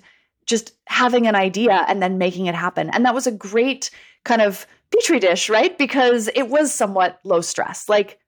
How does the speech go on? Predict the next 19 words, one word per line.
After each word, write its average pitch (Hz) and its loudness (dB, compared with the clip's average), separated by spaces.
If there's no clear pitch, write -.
four-year-olds 277 2
are 240 4
really 220 2
forgiving 175 -4
as 185 -2
an 175 -6
audience. 156 -4
Um, 196 0
you 233 2
know, 190 4
individuals 247 2
who 262 -2
are 233 2
in 240 0
an 240 2
assisted 254 -2
living 262 2
center, 190 -2
like, 190 0